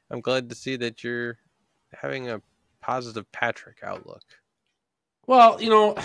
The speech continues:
Speaker 2: that shit that we talked about off camera is, is still going
Speaker 1: I mean, it's
Speaker 2: on.
Speaker 1: still,
Speaker 2: It's just
Speaker 1: it's
Speaker 2: not
Speaker 1: still in
Speaker 2: that
Speaker 1: effect.
Speaker 2: serious, and, you know.
Speaker 1: Well, it's still serious. Come on.
Speaker 2: You, well,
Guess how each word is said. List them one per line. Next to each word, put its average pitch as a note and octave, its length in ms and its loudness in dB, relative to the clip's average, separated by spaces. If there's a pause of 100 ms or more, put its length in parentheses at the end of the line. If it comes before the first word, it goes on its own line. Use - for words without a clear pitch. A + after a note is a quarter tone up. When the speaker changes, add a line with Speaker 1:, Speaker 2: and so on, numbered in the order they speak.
(460)
Speaker 2:
that G#3+ 260 -2
shit - 520 -2
that D3+ 120 0
we D3 80 -4
talked D3+ 320 -2
about D3 160 0
off B2+ 280 -2
camera D3+ 400 -2
is, A2 180 -10
is A#2 240 -6
still B2+ 560 0 (520)
going G#2 240 -2
Speaker 1:
I - 20 -4
mean, D3+ 180 0
it's F3 140 4
Speaker 2:
on. A#2 60 0
Speaker 1:
still, A#2 160 -2
Speaker 2:
It's - 140 -10
just B2+ 240 -2
Speaker 1:
it's - 60 -6
Speaker 2:
not B2+ 140 2
Speaker 1:
still C3 40 -4
in G#2+ 120 -2
Speaker 2:
that F#2+ 60 -8
Speaker 1:
effect. - 40 -10
Speaker 2:
serious, G#2+ 600 -2
and, G2+ 220 -8 (220)
you G#2+ 100 -12
know. F2+ 360 -12
Speaker 1:
Well, - 160 -20 (680)
it's B2+ 180 -8
still D#3+ 240 0
serious. F2+ 640 -6
Come A2 160 -8
on. E2 220 -14 (180)
Speaker 2:
You, C#3 240 0
well, - 360 0